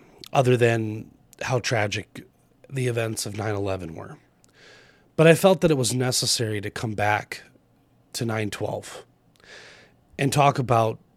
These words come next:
just, just getting back to being average,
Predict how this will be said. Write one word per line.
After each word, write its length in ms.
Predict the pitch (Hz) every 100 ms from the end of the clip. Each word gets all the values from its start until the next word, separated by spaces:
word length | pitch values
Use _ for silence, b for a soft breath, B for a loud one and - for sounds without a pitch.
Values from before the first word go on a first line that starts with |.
| _ _ -
just, 420 | - 147 131 - -
just 300 | 127 - - _ _ _ _ _ _ _
getting 280 | 131 139 120
back 320 | - 101 98
to 120 | -
being 540 | 98 110 110 92 80 92 _ _ _ _ _ _
average, 560 | 101 117 110 98 -